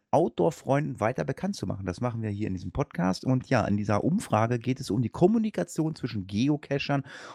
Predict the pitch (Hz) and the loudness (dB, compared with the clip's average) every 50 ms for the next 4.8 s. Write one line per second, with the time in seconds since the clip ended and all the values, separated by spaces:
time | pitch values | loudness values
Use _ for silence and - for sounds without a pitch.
0 | - - - 135 131 - - - 180 208 226 214 165 127 113 104 - - 110 117 | -4 2 4 4 4 4 2 0 2 2 2 2 2 2 0 0 -2 0 4 4
1 | 120 127 123 - - - - - - _ - - _ _ - 113 123 127 - - | 4 4 4 0 -8 -20 -20 -20 -20 _ -18 -18 _ _ 2 4 4 4 2 0
2 | - 110 110 120 127 139 127 113 104 104 95 98 95 101 113 127 123 123 131 131 | 2 4 4 4 4 2 -2 -2 -4 -4 0 0 0 2 0 0 0 0 0 0
3 | 92 113 110 101 95 90 90 95 110 - - - 95 90 92 98 - - 104 101 | 0 0 0 0 2 2 0 0 0 -4 -6 -8 -4 -2 -2 0 0 -2 -4 0
4 | - 147 123 139 - 151 147 139 110 92 87 82 - - - | 2 2 2 2 0 -2 0 0 0 0 0 -2 -4 -6 -8